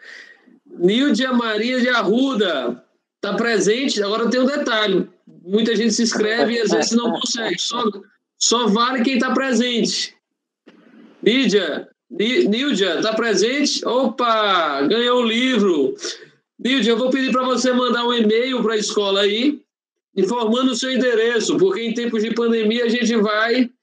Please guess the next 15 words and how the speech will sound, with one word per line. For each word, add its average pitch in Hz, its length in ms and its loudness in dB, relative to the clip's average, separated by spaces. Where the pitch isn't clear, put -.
direto 240 440 0
da 254 120 2
editora 240 600 0
pra 240 200 -2
sua, 220 720 0
pra 190 140 2
sua 226 240 2
casa, 208 460 2
direto 196 280 0
da 220 80 0
livraria 214 480 2
pra 220 120 2
sua 226 240 0
casa 196 340 0
aí. 156 340 2